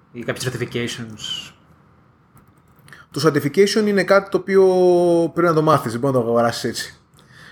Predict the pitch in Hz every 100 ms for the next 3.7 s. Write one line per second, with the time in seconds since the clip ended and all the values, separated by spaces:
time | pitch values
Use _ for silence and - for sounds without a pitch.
0 | - - 123 123 131 117 135 143 135 127
1 | 135 135 143 135 120 143 131 127 120 120
2 | 120 123 131 127 131 135 131 135 120 -
3 | 139 147 127 131 127 135 143